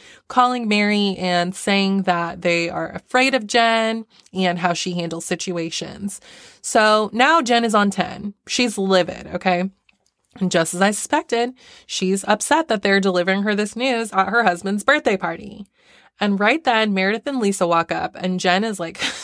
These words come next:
<laughs> screaming, just screaming her face off. But she's directing it at Whitney. So now everyone is mad at Whitney. And <laughs> I gotta tell you, <laughs> this whole thing really got away from her. <laughs>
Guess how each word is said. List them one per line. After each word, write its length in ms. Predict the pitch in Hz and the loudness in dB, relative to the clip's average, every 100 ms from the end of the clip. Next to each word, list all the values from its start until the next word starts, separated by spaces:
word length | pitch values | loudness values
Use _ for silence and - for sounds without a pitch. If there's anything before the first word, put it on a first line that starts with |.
| 508 508 - | -12 -12 -14
<laughs> 520 | _ - - - - | _ -14 -12 -12 -12
screaming, 640 | - - 254 247 180 175 185 | -10 -2 0 2 0 -4 -4
just 220 | 208 202 | -2 -2
screaming 320 | - 247 254 | 0 2 2
her 100 | 247 | 0
face 320 | 247 196 190 | 2 0 2
off. 260 | 165 165 190 - - - | -2 -4 -8 -10 -20 -8
But 140 | 220 | -4
she's 180 | 240 226 | -2 -2
directing 460 | 220 220 254 - 403 | 0 0 0 -2 -2
it 100 | 403 | 0
at 140 | 285 | -2
Whitney. 380 | 220 196 175 196 | -4 -6 -10 -8
So 360 | - 190 180 180 | -2 2 4 2
now 300 | 185 247 302 | 2 2 2
everyone 340 | 190 208 233 | 0 0 -2
is 80 | 226 | 0
mad 180 | 220 247 | 2 2
at 120 | 247 | 0
Whitney. 460 | 175 170 175 262 - _ _ _ 196 | -2 -2 -6 -6 -10 _ _ _ -2
And 340 | 196 196 - | 0 0 -4
<laughs> 40 | - | -8
I 180 | - - | -6 -8
gotta 240 | - 330 330 | -8 -4 -2
tell 220 | - 330 | 2 4
you, 120 | 349 605 330 - | 4 2 -2 -2
<laughs> 220 | - - | -14 -6
this 300 | 226 320 - | 0 0 0
whole 240 | 330 370 | 2 2
thing 240 | 359 302 240 | 2 -2 -2
really 360 | 196 202 208 | -2 0 0
got 180 | 202 185 | 2 2
away 200 | 175 170 | 2 0
from 160 | 175 175 | -2 -6
her. 320 | 170 - | -6 -8
<laughs> 40 | 214 | -12